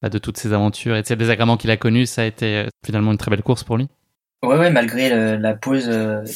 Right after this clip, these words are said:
Speaker 2: qu'il a eue. Alors, je pense pas que, du coup, qu'il se soit arrêté très longtemps parce qu'il a réussi à, à battre son record. Donc, euh, fort heureusement, je pense que je suis, euh, je suis arrivé assez vite après ce, après son arrêt. Et, euh, et oui, il a fait un record personnel. Il a,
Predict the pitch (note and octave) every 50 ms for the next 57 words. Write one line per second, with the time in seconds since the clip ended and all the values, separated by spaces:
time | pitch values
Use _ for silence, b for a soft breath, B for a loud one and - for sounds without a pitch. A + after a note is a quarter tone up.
0 | - - - - A2+ A2 G#2+ B2 D3+ D#3+ C3+ A2+ G#2+ - - A#2 A2+ - C#3+ D3
1 | C#3+ - B2 A2+ A2 - - C3 - A#2+ A#2 - - B2+ A2+ A2 A2 A2 A2 -
2 | - A#2+ A#2 - F3+ F#3 E3 - - A#2 A#2 A#2 A#2 A2+ A2 - - - C3 B2
3 | A#2 - - A#2+ B2+ A#2 B2 A#2+ A#2 - - A#2+ A#2 A#2+ A#2 - D#3 E3+ F#3+ F#3
4 | - _ _ _ _ - A#2+ A#2 A2 - - A#2 A2+ A2+ A2+ A2 A2 A2+ A2+ A2+
5 | A2+ A2+ A2+ A2+ - - - - A#2 - - - A#2+ A#2+ A#2 A#2 C3 C#3+ D3 -
6 | C#3 B2+ - - A#2 A2 A2 - - - A#2 A#2 A2+ A2 A2+ A2+ A2 b b b
7 | b b b b b b _ _ _ _ - - - - A#2 A2+ A2+ A2+ A2+ A#2
8 | A#2 A#2 A2+ - - A#2 A#2 C3 C3 - A#2 A#2 - - A#2 - - - A2 G#2+
9 | A2 A2+ A#2 - - A#2 A2 - B2 A#2 A2+ A2+ A#2 C3 D#3+ G3 - _ _ _
10 | _ _ _ _ _ _ - - A2+ A2 A2 A2 G#2+ G#2+ G#2+ G#2+ G#2+ G#2+ A2 A2
11 | A2 - - A2+ A#2 A2+ A#2 C3 D#3 D#3 D3 A#2+ - - A2 A2 G#2+ A2+ A2+ C3
12 | C3 B2+ - - A2+ A2+ A#2+ C3+ D3 D3+ B2+ A#2 A2+ A2+ A2+ A2+ A2+ A2